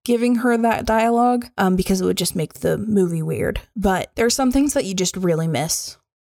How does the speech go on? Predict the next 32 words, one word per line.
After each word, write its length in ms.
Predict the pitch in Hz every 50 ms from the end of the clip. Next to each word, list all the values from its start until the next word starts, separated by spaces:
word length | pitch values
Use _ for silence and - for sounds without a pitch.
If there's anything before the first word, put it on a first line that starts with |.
| _ _ _
in 120 | - 196 185
the 60 | 180
movie 500 | 185 180 185 175 180 175 175 185 - _ _ _ _ _ _ _ _ _ -
because 400 | 196 - - - 180 175 - 180
you 60 | 170
don't 160 | - - 240
get 140 | - - -
to 80 | - 208
hear 180 | - 208 -
that 160 | - - - -
dialogue. 420 | - - - - - - - - - _ _ _ _ _ _
Um, 300 | 214 208 202 196 190 196
so 540 | 190 - - 247 226 214 208 202 196 - - -
as 140 | 202 220 202
I 60 | 202
said, 380 | 202 - - 226 214 214 202 202
you 80 | 208
see 220 | 202 - - 202 185
President 480 | - 190 202 196 180 180 170 165 202
Snow. 560 | - - - 247 247 240 226 226 226 226 226 233 _ _
He 440 | - - - - - - 269 294 349 440 466 480 508 508 494 440 - _
is 340 | - 240 302 277 254 233 233
in 180 | - - 311 359
the 240 | 392 427 453 427 415
movie 640 | 370 320 277 226 196 185 156 135 135 117 110 - - _ _ _ _ _ _ _ _ _ _
so 540 | - - - - - - - 185 214 302 330
much. 440 | 311 254 190 - - - - - -
Like, 160 | - 180 185
he 200 | - - 285 330
is 240 | 359 320 262 262 254 - - -
<laughs> 120 | - -
in, 280 | - 277 - 311 311